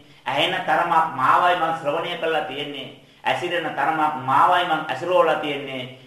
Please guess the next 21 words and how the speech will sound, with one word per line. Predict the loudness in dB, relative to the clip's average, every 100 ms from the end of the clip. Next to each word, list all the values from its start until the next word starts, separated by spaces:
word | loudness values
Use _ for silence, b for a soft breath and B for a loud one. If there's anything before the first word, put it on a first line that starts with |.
| B
පිට | _ -4
මිනිසුන්ගේ | -2 -2 -4 -8 -6 -6 -4
දේවල් | 0 2 0
මොකවත් | -2 0 0 0
මට | -2 -6
කරන්න | -2 -2 -2 -2
බෑ. | 0 0 0 -6
තියෙන | -4 -4 -2
දේ | -2 -2
මිසක් | -2 0 0 0 -8 -6
අපට | -6 -4
වෙන | -6 -4 -6 -4
දෙයකින් | -6 -6 -8
අලුතෙන් | -6 -6 -6 -10
එකක් | -4 -2 0
හදන්න | 0 -2 -2 -4
බෑ. | -2 -2 -4 -10 -20 -20 _ _ _ _ _ _ b b b b -2
කරන | 0 2 0 -2
කියන | -2 -2
කෙනා | 0 2 2 2
මොනවද | 0 2 2